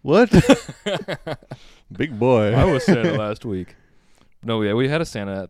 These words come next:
Speaker 2: at our Christmas party, and he was like, "No one can sit on my," I'm like, either that could mean you're smart and don't
Speaker 1: He's
Speaker 2: want
Speaker 1: like,
Speaker 2: that, or
Speaker 1: "Oh,
Speaker 2: he's like,
Speaker 1: don't, don't sit right now.
Speaker 2: "Please don't."
Speaker 1: Just wait.
Speaker 2: <laughs>
Speaker 1: Wait."
Speaker 2: Just give me an
Speaker 1: <laughs>
Speaker 2: hour.
Speaker 1: I need to go outside <laughs> in the cold.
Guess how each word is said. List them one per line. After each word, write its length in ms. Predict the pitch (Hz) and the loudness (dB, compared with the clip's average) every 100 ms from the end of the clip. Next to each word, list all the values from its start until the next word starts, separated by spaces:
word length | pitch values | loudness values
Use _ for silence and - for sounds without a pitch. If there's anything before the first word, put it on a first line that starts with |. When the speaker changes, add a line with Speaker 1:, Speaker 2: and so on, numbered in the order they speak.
| _ | _
Speaker 2:
at 40 | 104 | -8
our 180 | 98 | -8
Christmas 340 | 95 - - 120 | -8 -12 -14 -14
party, 260 | 110 95 95 | -12 -12 -12
and 80 | |
he 60 | 104 | -12
was 80 | 101 | -12
like, 140 | 92 - _ _ _ _ _ _ _ _ _ _ _ - | -12 -14 _ _ _ _ _ _ _ _ _ _ _ -16
"No 120 | 104 | -12
one 140 | 104 98 | -10 -10
can 160 | 104 | -12
sit 140 | 139 127 | -10 -10
on 40 | - | -12
my," 100 | 180 | -12
I'm 180 | - 127 | -10 -8
like, 140 | 113 - _ _ _ _ _ _ _ | -8 -10 _ _ _ _ _ _ _
either 220 | 143 151 | -6 0
that 160 | 156 185 | 0 0
could 260 | 180 151 | -6 -8
mean 460 | 147 143 147 143 131 - - _ _ - | -6 -4 -4 -6 -10 -14 -20 _ _ -6
you're 260 | 117 113 | -2 -2
smart 380 | 104 117 123 165 | -4 -2 0 0
and 120 | 147 | 0
don't 100 | 131 | 2
Speaker 1:
He's 60 | 120 | 4
Speaker 2:
want 140 | 127 | 4
Speaker 1:
like, 120 | 123 196 | 4 6
Speaker 2:
that, 40 | |
or 60 | 156 | 6
Speaker 1:
"Oh, 40 | |
Speaker 2:
he's 100 | 143 | 6
like, 80 | 143 | 4
Speaker 1:
don't, 220 | 151 139 | 4 0
don't 200 | 135 143 - | 0 0 2
sit 220 | 160 143 | 0 2
right 220 | 131 135 | 2 2
now. 220 | 139 127 | 2 4
Speaker 2:
"Please 240 | 214 190 - | 4 2 2
don't." 100 | 147 | 4
Speaker 1:
Just 80 | 127 | 8
wait. 300 | 139 147 127 139 - - | 10 10 8 0 -8 -10
Speaker 2:
<laughs> 120 | 175 156 - 143 151 | -8 -8 -12 -8 -6
Speaker 1:
Wait." 200 | - 143 - 170 - | 0 0 0 -4 -8
Speaker 2:
Just 180 | 151 | -10
give 240 | - - 147 | -10 -10 -8
me 140 | 135 | -8
an 80 | 110 | -6
Speaker 1:
<laughs> 120 | 107 | -4
Speaker 2:
hour. 300 | 117 110 104 - - - - - | -2 -4 -6 -10 -18 -20 -12 -2
Speaker 1:
I 20 | |
need 120 | 165 | 2
to 40 | 151 | 2
go 140 | 160 | 2
outside 500 | 151 151 151 151 - - - | 2 2 4 4 4 0 -8
<laughs> 240 | - - - | -18 -12 -8
in 80 | 170 | -4
the 80 | |
cold. 640 | 160 - 180 175 165 151 | -2 4 8 8 8 6